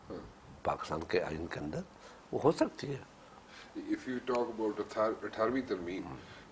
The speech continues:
Speaker 1: तो उस उन्नीस बीस के फ़र्क के साथ अगर देखा जाए,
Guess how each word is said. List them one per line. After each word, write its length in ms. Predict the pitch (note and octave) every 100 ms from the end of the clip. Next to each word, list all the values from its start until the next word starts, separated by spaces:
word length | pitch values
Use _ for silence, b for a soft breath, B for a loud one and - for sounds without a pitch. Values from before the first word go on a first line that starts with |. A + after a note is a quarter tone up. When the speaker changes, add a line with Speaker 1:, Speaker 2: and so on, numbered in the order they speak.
| -
Speaker 1:
तो 400 | G#2+ A2 A2+ A#2 - B2+
उस 260 | B2+ - C3
उन्नीस 600 | - - C#3+ D#3 D#3 -
बीस 180 | C#3 C3
के 120 | -
फ़र्क 340 | B2+ - B2+ -
के 60 | G2
साथ 540 | - D#2 - - -
अगर 160 | F2+ F#2+
देखा 400 | E2 F#2 - A2
जाए, 280 | B2 -